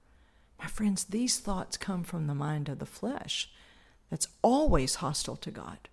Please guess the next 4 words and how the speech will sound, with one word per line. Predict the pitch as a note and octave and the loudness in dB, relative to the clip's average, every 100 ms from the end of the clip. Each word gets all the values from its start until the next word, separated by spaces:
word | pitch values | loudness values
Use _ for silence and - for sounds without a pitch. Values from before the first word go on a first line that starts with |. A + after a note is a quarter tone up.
| _ _ _ _ | _ _ _ _
Romans | D#3+ D3+ C#3+ - | -2 0 0 -4
eight. | C3+ - - - _ _ _ _ _ - _ - - - - _ | -6 -8 -10 -18 _ _ _ _ _ -20 _ -20 -20 -20 -20 _
Always | - A#3+ B3+ E3 D#3 G3+ | 6 8 10 8 4 -2
hostile. | - G3 - - - E3+ | -6 -4 -4 -6 -10 -18